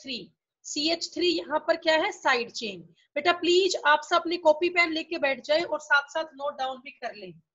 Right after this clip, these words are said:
तो ये आपकी side chain है बेंजीन पे सीएच थ्री। अब हमें इस side chain पे halogenation करवाना है, मतलब हमें इस side chain पे हैलोजन को जोड़ना है। तो अब मैंने बेटा plus में यहाँ ले लिया सीएल टू।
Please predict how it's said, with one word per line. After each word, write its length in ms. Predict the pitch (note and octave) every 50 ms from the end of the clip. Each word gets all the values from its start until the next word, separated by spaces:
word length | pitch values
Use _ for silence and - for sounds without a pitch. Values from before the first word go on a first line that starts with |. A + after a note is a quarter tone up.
| _ _ _ _ _ - -
तो 280 | - - _ - D4 C4+
ये 140 | D#4 F4
आपकी 280 | F4 F4 F4 F4 F#4 F#4
side 340 | E4+ - D#4 C#4 C#4+ E4 D#4+ -
chain 280 | - E4+ E4+ F4 D#4+
है 100 | D#4+ E4+ E4+
बेंजीन 480 | - C4 C#4 C#4+ - - E4+ E4 -
पे 100 | - E4
सीएच 420 | E4+ - E4 E4+ E4 E4+ - - -
थ्री। 180 | E4 E4+ F4+ G4 - - _ _ _ _ -
अब 160 | G#4 G#4 E4+
हमें 240 | - C4 C#4 D4 F4 F4+
इस 260 | - - F4+ - G4 -
side 420 | - - D#4+ D4+ E4 F4+ F4+ F4
chain 300 | - F#4 F4+ F4+ F4 E4
पे 180 | - F#4+ F#4 C#4+
halogenation 800 | B3+ C4 B3 B3+ C4+ C4+ - D4+ C#4 D4+ C#4+ - - D#4+ D4+ -
करवाना 420 | C4+ B3+ A3+ A3+ A3+ A3+ A#3+ C#4+
है, 160 | D#4+ E4+ E4 _ _ _ _ _ _ C4+
मतलब 340 | C#4+ - - E4+ F#4 -
हमें 280 | A#3+ B3 B3+ B3+ D4+ E4+
इस 280 | F4+ - F4 E4 E4 F#4
side 380 | E4 E4 E4 C#4+ D4 D#4+ D#4+ E4
chain 240 | - E4 D#4 E4 - -
पे 80 | -
हैलोजन 440 | - A#3 A#3 A#3 B3 B3 C#4 C#4 C#4
को 100 | - E4+ E4+
जोड़ना 380 | - B3+ A3+ G#3 F3+ G3 G3 F#3
है। 160 | E3 F3+ - _ _ _ _ _ _ -
तो 60 | D#4+ - -
अब 140 | E4+ F4+ F4
मैंने 260 | E4 E4+ E4 F4 E4+
बेटा 200 | E4+ E4 F4 E4+
plus 300 | E4+ - D#4 E4 D#4+ - F4
में 100 | F4+ F#4
यहाँ 300 | D#4+ D4 A#3 A#3+ C4 C4
ले 180 | B3+ B3+ B3
लिया 200 | A#3 A#3 C4+ D4 D4 D4
सीएल 420 | - C4 A#3+ A3+ A#3 A3+ B3+ - -
टू। 160 | - C4 F#3